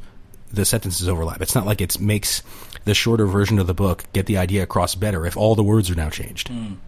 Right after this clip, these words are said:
Speaker 2: mm, mm. Yeah, I mean, look, to my mind, everything we're doing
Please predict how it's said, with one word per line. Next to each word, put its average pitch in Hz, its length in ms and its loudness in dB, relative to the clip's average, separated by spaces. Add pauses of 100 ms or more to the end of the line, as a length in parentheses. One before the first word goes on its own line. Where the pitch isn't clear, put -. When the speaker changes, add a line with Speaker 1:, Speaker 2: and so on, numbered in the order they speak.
(140)
Speaker 2:
mm, 143 240 -6 (100)
mm. 170 220 -6 (180)
Yeah, 240 220 4
I 226 80 0
mean, 226 220 -4 (400)
look, 226 340 0 (160)
to 208 100 -8
my 202 220 -4
mind, 208 460 -4 (640)
everything 226 640 2
we're 196 160 0
doing 165 560 -2